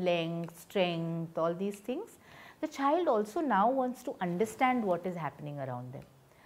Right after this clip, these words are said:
They want to start thinking logically. They start questioning you at eight or nine years. "Why do I have to do this this way? Why is this right? Why is that wrong?" So, don't lose patience with them.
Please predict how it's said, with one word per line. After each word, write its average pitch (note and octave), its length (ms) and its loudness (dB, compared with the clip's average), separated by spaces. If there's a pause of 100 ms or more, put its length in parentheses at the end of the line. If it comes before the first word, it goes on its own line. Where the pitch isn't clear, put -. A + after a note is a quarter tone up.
(280)
They B3 100 8
want D4 200 6
to D4+ 80 0
start B3 360 6
thinking A#3+ 380 2
logically. E3+ 580 4
They F#3 140 2
start C4+ 300 6
questioning G#3+ 580 2
you C3+ 160 -4 (260)
at F3+ 220 2
eight F3+ 420 2
or F3+ 100 2
nine E3 300 0
years. D3 380 -4 (280)
"Why B3+ 180 12
do C4 120 8
I B3 60 12
have A#3 220 6
to A#3 80 -2
do G#3 140 0
this G3 240 2
this F3+ 200 -8
way? F3+ 200 -2 (280)
Why A3+ 240 10
is A3 120 2
this G3+ 240 -4
right? F#3 380 0
Why G3 180 6
is G#3+ 160 4
that F#3+ 260 0
wrong?" E3 280 0 (320)
So, G4 120 2
don't G4+ 300 6
lose C#4+ 240 2
patience F3 500 0
with C#3+ 140 -6
them. C#3 160 -8